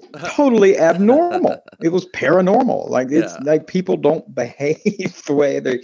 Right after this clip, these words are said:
Speaker 2: you would normally, they would normally act. You know, objects are seen behaving abnormally or paranormally. So it's a very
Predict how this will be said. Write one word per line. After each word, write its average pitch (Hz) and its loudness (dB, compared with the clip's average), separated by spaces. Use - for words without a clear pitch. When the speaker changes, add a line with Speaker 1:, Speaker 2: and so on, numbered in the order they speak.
Speaker 2:
you 139 -2
would 131 -6
normally, 120 -4
they - -4
would 120 -4
normally 123 -2
act. 131 -6
You 120 -6
know, 87 -10
objects 131 -8
are 104 -8
seen 139 -6
behaving 123 -6
abnormally 131 -6
or 113 -8
paranormally. 123 -4
So 127 -8
it's 120 -8
a 127 -16
very 160 -2